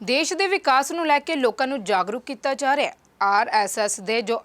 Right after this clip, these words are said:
ਆਗੂ ਨੇ, ਉਹ ਚੰਡੀਗੜ੍ਹ ਦੇ ਨਾਗਰਿਕਾਂ ਨੂੰ ਇਹ ਦੱਸ ਰਹੇ ਨੇ ਕਿ ਧਾਰਾ ਤਿੰਨ ਸੌ ਸੱਤਰ ਹਟਾਉਣਾ, ਰਾਮ ਮੰਦਿਰ ਬਣਾਉਣਾ ਸਿਰਫ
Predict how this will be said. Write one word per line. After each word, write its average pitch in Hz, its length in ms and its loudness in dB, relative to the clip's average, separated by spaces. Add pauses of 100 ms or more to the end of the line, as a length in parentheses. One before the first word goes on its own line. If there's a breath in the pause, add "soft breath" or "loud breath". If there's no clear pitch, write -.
ਆਗੂ 208 320 0
ਨੇ, 277 160 0
ਉਹ 208 240 -4
ਚੰਡੀਗੜ੍ਹ 262 560 -2
ਦੇ 302 120 -4
ਨਾਗਰਿਕਾਂ 214 680 0
ਨੂੰ 294 140 -2
ਇਹ 208 140 -6
ਦੱਸ 185 300 -2
ਰਹੇ 254 220 -2
ਨੇ 262 180 -4
ਕਿ 285 180 -8 (100)
ਧਾਰਾ 226 300 2
ਤਿੰਨ 226 220 -6
ਸੌ 240 100 -10
ਸੱਤਰ 202 440 -8
ਹਟਾਉਣਾ, 240 440 -4 (420 soft breath)
ਰਾਮ 247 300 2
ਮੰਦਿਰ 330 260 0
ਬਣਾਉਣਾ 262 420 0
ਸਿਰਫ 247 400 -4